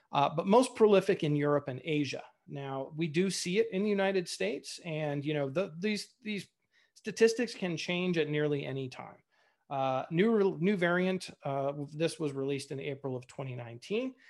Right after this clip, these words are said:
Um, they, they are a ra-, ransomware as a service crew, but they actually limit their affiliates, which, which might explain why, uh, it's most prolific in Europe and Asia. Uh, they seem to have a partner network of,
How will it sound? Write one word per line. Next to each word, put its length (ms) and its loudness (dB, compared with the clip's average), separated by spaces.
Um, 440 0
they, 400 0
they 160 4
are 300 4
a 100 2
ra-, 460 2
ransomware 440 -2
as 200 -2
a 60 -4
service 540 2
crew, 560 0
but 80 -16
they 100 -2
actually 320 0
limit 600 0
their 240 2
affiliates, 680 0
which, 220 -4
which 140 -10
might 160 2
explain 500 -4
why, 600 4
uh, 220 0
it's 180 -2
most 260 2
prolific 500 -2
in 100 -6
Europe 280 -6
and 120 -12
Asia. 440 -2
Uh, 240 0
they 160 0
seem 240 0
to 40 2
have 140 0
a 60 2
partner 500 0
network 720 -2
of, 480 -2